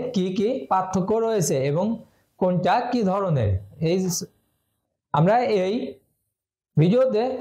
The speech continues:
আরও জানতে পারলাম কোনটা কোন ধরনের স-, ছবি। অ্যাক্টিভের যে ছবিগুলা সেই সম্পর্কেও আমরা জানলাম এবং চিনতে পারবো এবং প্যাসিভের যে ছবি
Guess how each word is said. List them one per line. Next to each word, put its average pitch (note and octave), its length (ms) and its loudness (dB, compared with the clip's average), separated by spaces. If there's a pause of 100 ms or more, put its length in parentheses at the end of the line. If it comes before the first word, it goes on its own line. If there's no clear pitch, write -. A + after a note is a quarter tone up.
(180)
আরও F#3 180 0
জানতে B3+ 260 -2
পারলাম G3 400 -2 (540)
কোনটা G3+ 360 2 (180)
কোন A3+ 160 -4
ধরনের F3+ 340 -2
স-, B3 160 -4 (460)
ছবি। F3 360 2
অ্যাক্টিভের A3+ 580 0 (280)
যে F#3 140 0
ছবিগুলা A3+ 480 -2
সেই G#3 280 -2
সম্পর্কেও A#3 420 0
আমরা B3 280 -2
জানলাম G3 440 -2
এবং G3 220 -2 (140)
চিনতে G#3 240 -2
পারবো G#3+ 340 0 (520)
এবং E3 200 2 (640)
প্যাসিভের B3+ 440 0
যে B3+ 140 0
ছবি F#3 340 2